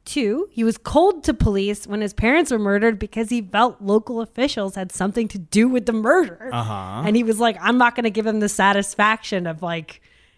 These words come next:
Speaker 1: intimidation or sadness." He was really angry.
Speaker 2: Were the police also pissed at the dad 'cause the dad's always, um, you know, representing the criminals?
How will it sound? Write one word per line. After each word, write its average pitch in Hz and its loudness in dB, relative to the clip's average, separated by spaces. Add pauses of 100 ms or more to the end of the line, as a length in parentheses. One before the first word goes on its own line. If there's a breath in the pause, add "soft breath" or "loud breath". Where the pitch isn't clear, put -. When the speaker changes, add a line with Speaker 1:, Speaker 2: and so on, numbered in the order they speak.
Speaker 1:
intimidation 202 0
or 170 -6
sadness." 175 -2
He 185 -6
was 170 -6
really 175 -6
angry. 170 -8
Speaker 2:
Were 180 4
the 180 4
police 277 2
also 160 2
pissed 156 0
at 127 -4
the 123 -6
dad 110 -6
'cause 120 -8
the 110 -8
dad's 107 -8
always, 107 -8
um, 95 -10
you 110 -10
know, 95 -10 (340)
representing 104 -8
the 92 -14
criminals? 113 -10